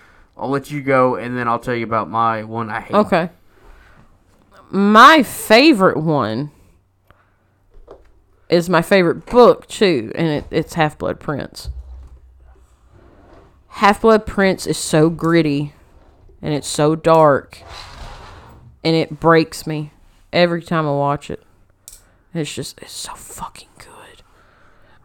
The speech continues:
Speaker 2: good. <coughs> Excuse me, because by the time the sixth w-, book came out, and sitting there reading that, we've already transitioned into the new Dumbledore.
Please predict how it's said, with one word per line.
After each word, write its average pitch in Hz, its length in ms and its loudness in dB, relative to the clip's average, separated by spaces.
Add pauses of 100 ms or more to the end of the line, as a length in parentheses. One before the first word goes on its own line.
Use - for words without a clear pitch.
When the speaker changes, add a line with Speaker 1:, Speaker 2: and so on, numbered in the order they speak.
Speaker 2:
good. - 480 0
<coughs> 269 60 0
Excuse 208 340 -6
me, 190 120 0
because 185 420 2 (880)
by 214 160 8
the 208 80 2
time 269 260 6
the 202 80 4
sixth - 380 0
w-, 202 280 -4
book 180 400 6
came 190 280 0
out, 170 400 0 (380)
and 196 140 2
sitting 247 320 2
there 190 180 2
reading 202 460 0
that, 180 380 -2 (160)
we've 214 400 2
already 202 520 8
transitioned 190 720 0
into 196 280 -2
the 175 100 -2
new 180 220 -2
Dumbledore. 151 640 -2